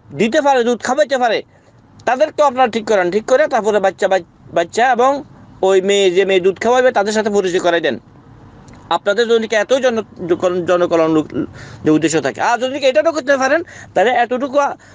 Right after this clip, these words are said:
যে আপনারা হাত দিবেন না জনগণের, মুসলমান, আমাদের দেশের নব্বই পার্সেন্ট ভাগ মুসলমান,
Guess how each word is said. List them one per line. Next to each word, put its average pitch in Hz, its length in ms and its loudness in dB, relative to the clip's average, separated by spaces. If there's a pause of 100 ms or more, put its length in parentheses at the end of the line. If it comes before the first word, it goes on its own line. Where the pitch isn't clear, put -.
(140)
যে 180 400 2 (240)
আপনারা 220 440 0
হাত 202 160 -4
দিবেন 208 260 -2
না 165 200 -2 (100)
জনগণের, 202 560 0 (360)
মুসলমান, 220 540 0
আমাদের 208 320 -2
দেশের 202 380 -2 (220)
নব্বই 185 220 0
পার্সেন্ট 208 520 -2
ভাগ 202 180 -2
মুসলমান, 196 420 0